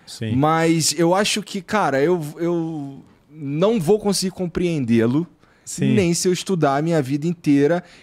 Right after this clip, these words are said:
Speaker 2: Então, eu acho que ele nem tá interessado em que eu o entenda.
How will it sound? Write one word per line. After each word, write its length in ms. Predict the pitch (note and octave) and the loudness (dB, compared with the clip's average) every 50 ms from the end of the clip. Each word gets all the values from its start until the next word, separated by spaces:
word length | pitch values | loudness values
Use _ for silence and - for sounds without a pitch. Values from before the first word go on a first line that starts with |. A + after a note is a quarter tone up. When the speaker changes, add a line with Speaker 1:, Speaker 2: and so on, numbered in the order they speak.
| - | -8
Speaker 2:
Então, 440 | - D#3 D#3+ D#3 - G3+ A3+ A3 F#3+ | -6 -6 -4 0 0 2 4 4 4
eu 140 | F3 F3 F3 | 2 2 2
acho 260 | F#3 G#3 G3+ - A3 F#3 | 0 0 -2 -2 -6 -6
que 120 | - G#3 | -6 -6
ele 160 | G#3 G3 G3+ G3 | -4 -4 -4 -2
nem 160 | G#3 A#3 A#3+ | -4 -4 -2
tá 120 | - A3 G#3+ | -4 -4 -4
interessado 960 | A3 G3+ A3 G#3 G#3 G3 - - - - - - A#3 - F#3+ G3 A#3 A#3+ A#3 - _ _ _ - | -2 -2 -2 0 0 0 -2 -2 -2 -2 0 0 0 0 -2 -4 -6 -8 -8 -14 _ _ _ -8
em 200 | - E3+ F3+ F3+ | -6 -6 -6 -6
que 400 | - - - F#3 F3+ E3 C#3 - - | -8 -10 -8 -8 -6 -8 -8 -8 -4
eu 420 | F3 F3+ G3 G#3+ A#3+ B3 A#3 - - _ | 0 0 2 2 0 -2 -6 -10 -16 _
o 180 | - F#3 G3+ G#3+ | -12 -8 -8 -6
entenda. 720 | G3+ G3+ F3+ - - D3 B2+ A#2 G#2 F#2+ E2 E2+ D#2 - | -6 -8 -8 -6 -6 -4 -4 -4 -4 -6 -8 -10 -12 -14